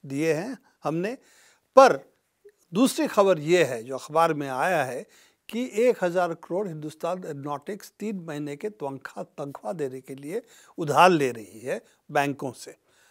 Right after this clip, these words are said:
रघु, आप इस बात पर काफ़ी, अ, बार हमारे पास आ चुके हो, इसकी चर्चा कई बार आपसे हो चुकी है। ये क्या, अ, खाई है दोनों के बीच में? एक तरफ कह रही है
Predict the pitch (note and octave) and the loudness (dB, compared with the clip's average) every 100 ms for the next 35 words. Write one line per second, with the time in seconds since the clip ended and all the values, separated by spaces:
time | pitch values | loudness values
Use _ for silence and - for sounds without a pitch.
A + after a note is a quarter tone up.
0 | _ - G3+ G#3 D4 - _ _ _ _ | _ -4 0 2 2 0 _ _ _ _
1 | _ _ _ _ - F#3+ G3+ F#3+ - E3 | _ _ _ _ 4 6 6 0 -6 0
2 | F3 F#3 - F3+ E3+ E3+ C#3 - E3 E3 | 2 0 -2 -4 -4 -4 -4 -4 -10 -10
3 | _ _ _ - D3 C3+ C#3+ D3+ C3+ C3+ | _ _ _ -10 -8 0 2 4 0 -2
4 | C#3 C#3 C#3+ C3+ - B2+ - C#3 C3 C3 | -2 -2 -4 -4 -4 -6 -8 -14 -10 -8
5 | C3 - C#3 - B2 - C3+ C3 _ _ | -10 -14 -14 -12 -10 -6 -6 -6 _ _
6 | - E3 E3+ D3 C3 B2+ C#3 C3 A#2+ B2+ | -2 0 2 2 0 -4 -10 -10 -12 -18
7 | - A2 C#3 _ _ _ _ _ G3 C#4 | -20 -18 -20 _ _ _ _ _ -6 -4
8 | - - A#3 C4+ D4 B3 - G#3 F3+ E3+ | -4 -2 4 8 8 6 0 -4 -4 -4
9 | - D#3 D#3+ B3+ E3 C#3 B2 C#3 D3 D#3+ | -6 2 4 4 2 0 -2 -4 -4 -2
10 | F#3+ - D3+ C3 D3+ E3+ - B2 A2+ - | -2 -4 -6 -4 -6 -8 -10 -14 -18 -20
11 | _ _ - G#3 A3 - F#3+ G3 - D#3 | _ _ 4 6 6 2 0 -2 -2 -2
12 | D#3 E3+ E3+ E3+ E3+ E3+ | 0 0 0 0 0 -2